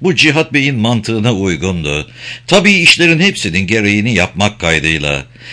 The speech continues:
Benim de zaten o zamana kadarki gazetecilik hayatımın çoğu böyle geçmişti,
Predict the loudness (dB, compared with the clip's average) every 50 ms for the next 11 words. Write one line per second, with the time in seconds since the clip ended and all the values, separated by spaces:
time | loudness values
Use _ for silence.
0 | -18 -4 0 2 4 4 4 4 4 2 2 4 2 0 2 0 0 0 -2 -2
1 | -2 -2 -2 0 -2 -2 -2 -2 -2 -2 -2 -2 -2 -2 0 -2 -2 0 0 0
2 | 0 0 -2 -2 -2 -2 -2 -4 -4 -2 -2 0 0 0 0 -2 -4 -4 -4 -4
3 | -4 -2 -2 -2 0 0 0 0 0 2 2 2 2 0 0 0 0 -2 -2 -2
4 | -4 -2 -2 -2 -2 -2 -4 -4 -4 -6